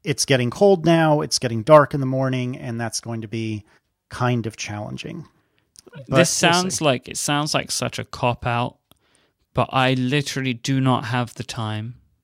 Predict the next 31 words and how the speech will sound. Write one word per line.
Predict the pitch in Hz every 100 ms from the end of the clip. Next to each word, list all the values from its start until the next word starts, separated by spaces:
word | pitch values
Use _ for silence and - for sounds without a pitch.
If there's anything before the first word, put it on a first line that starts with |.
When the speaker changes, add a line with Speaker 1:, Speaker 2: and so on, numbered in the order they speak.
| _ -
Speaker 2:
to, | 120 - _
to | - 110
go | 117 110
to | - 110
the | 104
gym. | 107 101 135 _ _ _ _ _ _ _ _ _ _
Like, | 120 - - _ _ 120
I | 120
would | 110 113
like | 107 110 110 -
to, | 107 - 139 _ _
but | - -
I | 113 101 -
do, | 123 127
I |
do | 110 - 117
not | 107 123
have | 107
the | 117
time. | 104 98 131 - _ - -
I | 120
leave | 113 120 113
work, | 127 110 -
I | 117
have | 104 139 127
to | 120
leave | 117 110
work | 113 110 -
at | -
five | 117 107
o'clock | 113 - 101 -